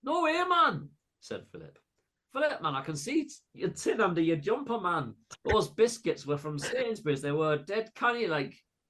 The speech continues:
said Tony. Someone tutted. "All right, let's get on with it," continued Tony. "Who wants to go first, then, this week?"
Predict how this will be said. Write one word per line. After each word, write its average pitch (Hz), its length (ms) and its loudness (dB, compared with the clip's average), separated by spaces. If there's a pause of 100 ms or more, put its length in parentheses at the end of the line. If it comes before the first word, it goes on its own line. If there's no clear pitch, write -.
(320)
said 90 260 -18
Tony. 82 440 -14 (500)
Someone 90 440 -12
tutted. 80 400 -18 (380)
"All 156 180 -2
right, 123 220 -2
let's 143 140 -6
get 202 160 -8
on 120 160 -4
with 80 100 -12
it," 107 180 -8 (540)
continued 87 500 -14
Tony. 82 420 -18 (560)
"Who 185 100 2
wants 233 220 0
to 220 80 2
go 240 200 8
first, 92 380 -6
then, 92 140 -12
this - 200 -12
week?" 139 280 -10